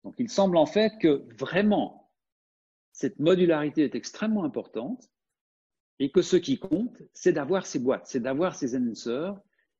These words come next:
et que finalement, leur distribution, leur topologie, leur, euh, sens, leur direction ne semblent pas avoir un rôle, euh,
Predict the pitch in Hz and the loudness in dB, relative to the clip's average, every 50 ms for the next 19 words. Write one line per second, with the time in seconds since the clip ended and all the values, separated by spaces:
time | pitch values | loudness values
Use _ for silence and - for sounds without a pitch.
0 | _ _ _ - 127 - 165 156 - - 202 190 190 180 175 170 170 175 185 190 | _ _ _ -8 0 2 2 0 2 -2 -4 -2 -2 -2 -2 -4 -4 -4 -6 -6
1 | 208 208 202 - - _ 131 131 147 160 147 131 113 127 156 147 - - 175 160 | -6 -8 -10 -14 -14 _ -2 0 2 2 0 0 -4 -6 -8 -8 -2 -2 0 0
2 | 156 147 - - 165 160 165 175 190 208 208 _ _ _ _ _ _ _ _ _ | 0 -4 -4 -4 -4 -4 -4 -6 -8 -10 -10 _ _ _ _ _ _ _ _ _
3 | _ _ _ _ _ _ _ - 135 123 - - _ - 190 185 185 190 170 170 | _ _ _ _ _ _ _ -4 -2 -2 -4 -4 _ 0 0 4 4 4 6 6
4 | 165 156 127 131 147 165 185 190 208 233 233 220 - _ _ _ _ _ _ _ | 6 4 2 -2 -2 -2 0 0 0 0 -2 -2 -6 _ _ _ _ _ _ _
5 | _ _ _ _ _ _ _ _ _ - 110 120 135 135 135 120 113 127 123 123 | _ _ _ _ _ _ _ _ _ -4 0 2 4 4 2 2 2 0 0 0
6 | 123 123 - - - - 196 196 202 208 202 - - 131 113 107 107 113 165 190 | 0 -2 -8 -10 -2 -2 0 0 0 -2 -4 -4 -4 -4 -4 -4 -2 -2 0 0
7 | 190 180 185 - - - 180 160 170 185 208 233 - _ _ _ _ _ _ _ | 0 0 -2 -4 -6 -4 -4 -4 -2 -4 -6 -10 -12 _ _ _ _ _ _ _
8 | _ _ _ _ _ _ _ _ 123 123 - - 156 156 139 131 120 - - 170 | _ _ _ _ _ _ _ _ -10 -10 -6 -2 -2 0 0 -2 -2 -2 -4 -2
9 | 160 143 135 160 151 - 135 123 110 113 139 151 151 139 113 98 104 104 | -2 -2 -2 -2 -2 -2 -6 -8 -4 0 2 4 4 4 2 0 -2 -6